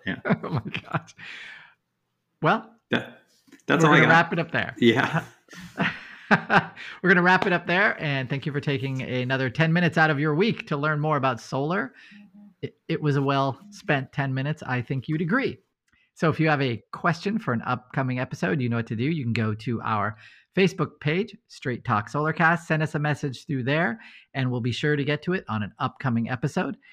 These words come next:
Speaker 2: If you would be so kind as to give us a five-star review wherever you downloaded this podcast, we'd also appreciate that. If you have a friend who's thinking about going solar, please share this podcast with them. I know they would appreciate it,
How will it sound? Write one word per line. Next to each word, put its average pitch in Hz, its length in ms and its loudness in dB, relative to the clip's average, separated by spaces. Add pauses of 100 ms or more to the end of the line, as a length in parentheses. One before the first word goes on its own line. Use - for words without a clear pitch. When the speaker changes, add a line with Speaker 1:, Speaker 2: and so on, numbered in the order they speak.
(300)
Speaker 2:
If 165 240 0
you 190 140 4
would 185 160 4
be 185 180 2
so 202 200 0
kind 190 380 2
as 113 160 -4
to 127 100 -8
give 117 140 -4
us 120 120 -6
a 135 120 -2
five-star 156 580 0
review 180 340 2
wherever 135 600 -2
you 107 220 -2
downloaded 113 540 -2
this 110 140 -6
podcast, 175 560 0
we'd 117 140 -2
also 113 260 -2
appreciate 113 500 -4
that. 160 220 2 (1200)
If 180 180 6
you 151 100 6
have 127 120 2
a 120 60 -2
friend 160 360 2
who's 127 260 0
thinking 120 260 -4
about 107 220 0
going 101 260 -4
solar, 226 500 0 (420)
please 127 680 -4 (160)
share 214 320 0
this 160 140 0
podcast 110 600 0
with 107 140 -8
them. 156 200 -2
I 110 120 0
know 107 180 -2
they 117 220 -2
would 117 140 -2
appreciate 101 560 -4
it, 175 120 -6